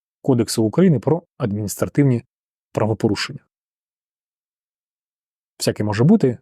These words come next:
але я думаю, що вам необхідно знати в будь-якому, м, варіанті, принаймні такі загальні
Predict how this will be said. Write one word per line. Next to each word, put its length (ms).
але 340
я 120
думаю, 380
що 200
вам 160
необхідно 360
знати 280
в 100
будь-якому, 520
м, 460
варіанті, 520
принаймні 320
такі 180
загальні 480